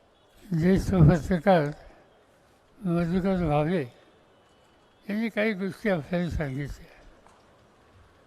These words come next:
तुम्हा लोकांच्यापैकी अनेकांना सांगली, सातारा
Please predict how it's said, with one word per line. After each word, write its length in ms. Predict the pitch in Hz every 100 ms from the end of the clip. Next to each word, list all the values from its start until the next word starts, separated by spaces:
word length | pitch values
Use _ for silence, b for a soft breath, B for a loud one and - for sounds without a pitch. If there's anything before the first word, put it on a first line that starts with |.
| - - - _ _ -
तुम्हा 340 | 202 190 220
लोकांच्यापैकी 920 | 208 202 202 202 - 208 160 202 226
अनेकांना 640 | 208 180 202 196 190 170 143 151 170 - - - - _ _ _ _ _ _ _ _ - _ _ _ - -
सांगली, 680 | - - 185 196 208 214 196
सातारा 800 | - 175 - 202 202 202 196